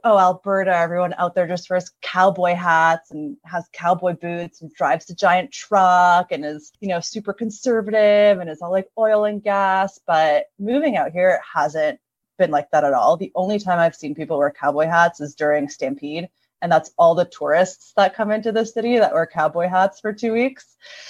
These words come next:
The politics, like, Calgary is a very liberal city. Like, the mayor that we have right now, Jyoti Gondek, like, she's not conservative whatsoever. Can't speak for a premier, like,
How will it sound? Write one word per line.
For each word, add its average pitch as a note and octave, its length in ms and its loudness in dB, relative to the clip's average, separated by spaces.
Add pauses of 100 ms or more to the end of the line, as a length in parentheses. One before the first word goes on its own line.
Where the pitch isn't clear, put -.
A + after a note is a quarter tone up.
(420)
The G3+ 220 0
politics, G#3+ 840 2
like, D3+ 120 -4
Calgary G3 560 0
is E3 140 -4
a E3+ 80 0
very D#3 460 0
liberal C#3+ 360 -2
city. C#3+ 300 -8
Like, D3 160 -4
the E3 80 -4
mayor D3+ 320 2
that C3+ 160 2
we C#3+ 80 -6
have C#3 240 -2
right C3 160 -4
now, C#3+ 220 -2
Jyoti C#3 400 -6
Gondek, C#3 480 -2
like, C3+ 160 -4
she's - 500 -14 (400)
not F3 380 2
conservative D3+ 560 -6
whatsoever. C3+ 760 -4 (220)
Can't A#3 300 2
speak G#3 260 -8
for F#3+ 160 2
a F3+ 60 2
premier, D#3 800 -2
like, - 220 -6